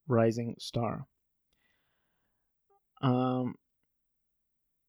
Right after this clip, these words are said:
I don't, I don't really wanna read through it. I, I think she's a beautiful girl. That's all I can really say. There was a meme that <laughs> I, that I saw where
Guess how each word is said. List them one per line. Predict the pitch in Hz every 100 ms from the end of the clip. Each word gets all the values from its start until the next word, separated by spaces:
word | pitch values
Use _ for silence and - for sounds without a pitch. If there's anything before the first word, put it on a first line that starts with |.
| _ _ _ _ _ _ _ _ _ _ _ -
I | 160
don't, | 175 156 -
I | 104
don't | 151
really | 156 135 127
wanna | 120 117
read | 107 117 113
through | - 110 110
it. | - -
I, | 127 120 143 _ _ _ _ _ _ _ _ _ -
I | 135
think | - 147 143
she's | 139 120
a |
beautiful | 120 123 113 127
girl. | 113 110 104 113 _ _ -
That's | - -
all | 123
I | 117
can | 117
really | 113 110
say. | 110 113 110 139 _ _ _ _ _ _ -
There | 143
was | 139 143
a |
meme | 135 131 135 135 127 123
that | 117
<laughs> |
I, | - - - 135
that | 127
I | 117 113
saw | - 123 117 113 117 _ _ _ _ _ _ _ _ _ - _ _ _ _ _ _ _ _ -
where | 147 123 120 120 120